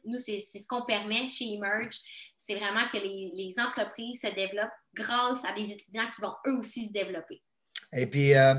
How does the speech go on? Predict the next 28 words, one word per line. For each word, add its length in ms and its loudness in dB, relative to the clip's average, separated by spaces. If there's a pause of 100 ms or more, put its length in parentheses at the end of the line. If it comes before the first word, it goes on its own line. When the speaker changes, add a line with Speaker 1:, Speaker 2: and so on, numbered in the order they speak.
(160)
Speaker 2:
quand 160 6
tu 120 -4
parles 400 6
Emerge, 480 6
le 140 6
nom, 340 2 (600)
votre 480 2
logo, 580 8
le 120 6
E, 480 6
là, 140 2
qui 160 -8
est 40 -6
comme 240 2
en, 160 2 (400)
est-ce 240 -2
qu'il 160 4
y 100 6
a 60 8
une 80 2
signification 640 2
derrière 360 6
ça ? 160 -4
Est-ce 120 -4
qu'il 100 0
y 40 0
a 20 -4
des, 280 -4